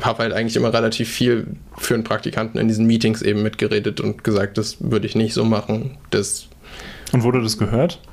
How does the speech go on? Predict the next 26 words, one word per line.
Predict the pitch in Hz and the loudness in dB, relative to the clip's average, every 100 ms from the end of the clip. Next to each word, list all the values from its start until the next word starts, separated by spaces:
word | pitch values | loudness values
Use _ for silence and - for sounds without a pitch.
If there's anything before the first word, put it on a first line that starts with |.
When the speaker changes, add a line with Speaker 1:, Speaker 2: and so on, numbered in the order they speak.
| - - - - - | -18 -18 -18 -6 -2
Speaker 1:
Ja, | - 113 143 | 0 0 0
na, | 117 117 | 2 2
durchaus. | 117 120 - 110 107 | 2 2 2 0 0
Also | 117 110 110 | -2 -2 0
manchmal | 113 110 113 120 120 117 | 2 2 2 2 2 0
war | 113 110 | 0 0
es | - | 0
halt | 107 | 0
einfach | 117 113 117 | 0 -2 0
so, | 120 113 | 2 2
„Nee, | 110 113 | 2 2
Fiete, | 120 120 117 120 - | 0 0 0 -2 -2
eigentlich | 120 113 113 117 | 0 0 2 2
nicht | 135 143 - | 2 0 -2
oder | 113 110 | 0 2
wollen | 113 117 | 2 2
wir | 131 | 2
nicht.“ | 135 131 - | 2 0 -2
Und | - - - | -2 -2 -2
dann | 104 101 | 0 2
war | 101 | 2
halt, | 113 - | 0 -2
„Okay, | - 117 120 | -2 0 0
dann | - | 2
nicht.“ | 120 147 - - - - - - - | 0 0 -6 -14 -12 -12 -14 -10 0
Und, | 120 110 | 2 2